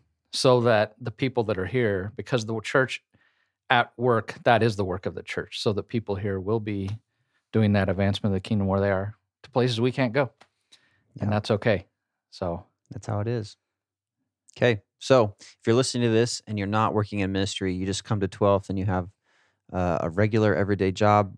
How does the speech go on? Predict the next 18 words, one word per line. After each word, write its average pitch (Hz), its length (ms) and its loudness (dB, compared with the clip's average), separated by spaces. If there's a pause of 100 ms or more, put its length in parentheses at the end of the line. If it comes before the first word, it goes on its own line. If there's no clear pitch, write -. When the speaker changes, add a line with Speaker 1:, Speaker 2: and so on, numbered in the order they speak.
Speaker 2:
well, 95 480 0 (720)
you 117 440 4
are 95 460 4
very 101 280 2
important 80 480 -6 (120)
and 92 100 -6
you 104 80 -2
can 110 80 -4
go 107 100 2
places 92 360 -2
we 90 100 -2
can 85 140 -8
never 82 220 -6
go. 76 340 -6
So - 180 -6
we 98 120 0
hope 98 320 -4
this 90 320 -4